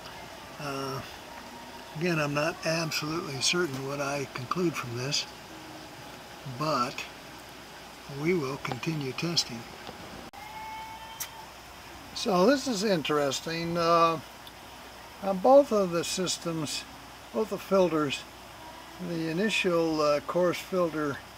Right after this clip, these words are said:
was heavily loaded on the one side. But if we look on the other side, we see that it, uh,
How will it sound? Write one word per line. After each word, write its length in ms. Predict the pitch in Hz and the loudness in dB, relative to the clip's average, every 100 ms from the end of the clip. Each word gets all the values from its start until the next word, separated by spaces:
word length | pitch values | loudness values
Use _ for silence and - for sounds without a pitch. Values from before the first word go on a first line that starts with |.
| - - - - - - - | -16 -16 -16 -16 -16 -16 -8
was 220 | 156 151 | -4 -4
heavily 420 | - 302 240 160 | 0 0 2 0
loaded 480 | 156 185 180 151 135 | 6 8 8 6 2
on 240 | 151 147 143 | 2 2 0
the 100 | 147 | -2
one 240 | 160 180 | 0 0
side. 460 | - 151 139 143 170 - - - - - - - | 0 2 2 0 -4 -8 -12 -12 -16 -14 -14 -10
But 80 | 160 | -8
if 80 | 139 | -4
we 80 | |
look 160 | 160 190 | -2 0
on 100 | 190 | 0
the 120 | 160 | 4
other 160 | 226 254 | 4 4
side, 500 | - 160 147 175 180 | 2 4 4 2 -2
we 80 | 151 | -4
see 260 | - 196 | -4 -2
that 200 | 185 180 | -2 -2
it, 320 | 185 180 - | -2 -4 -4
uh, 280 | 202 196 202 | -2 0 0